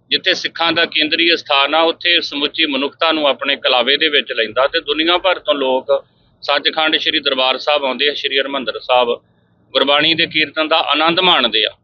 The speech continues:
ਦਰਬਾਰ ਸਾਹਿਬ ਦੇ ਪ੍ਰਤੀ ਇਹੋ ਜਿਹੀ ਇਤਰਾਜ਼ਯੋਗ ਵੀਡੀਓ ਬਣਾਉਣੀਆਂ, ਜਿਹੜੇ ਵੀ ਬੰਦੇ ਬਣਾ ਰਹੇ, ਉਹਨਾਂ ਦੀ ਮਾਨਸਿਕਤਾ ਬੜੀ ਭੈੜੀ ਆ।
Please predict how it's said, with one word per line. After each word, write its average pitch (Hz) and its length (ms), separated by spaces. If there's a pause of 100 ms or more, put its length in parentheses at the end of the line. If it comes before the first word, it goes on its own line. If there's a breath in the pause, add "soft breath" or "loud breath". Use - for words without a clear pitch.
(1040)
ਦਰਬਾਰ 156 460
ਸਾਹਿਬ 196 320
ਦੇ 214 140
ਪ੍ਰਤੀ 196 460
ਇਹੋ 190 200
ਜਿਹੀ 196 120
ਇਤਰਾਜ਼ਯੋਗ 165 580
ਵੀਡੀਓ 170 380
ਬਣਾਉਣੀਆਂ, 160 460
ਜਿਹੜੇ 160 260
ਵੀ 202 140
ਬੰਦੇ 165 280
ਬਣਾ 175 260
ਰਹੇ, 147 120
ਉਹਨਾਂ 170 280
ਦੀ 170 100
ਮਾਨਸਿਕਤਾ 147 580
ਬੜੀ 151 200
ਭੈੜੀ 170 380
ਆ। 127 120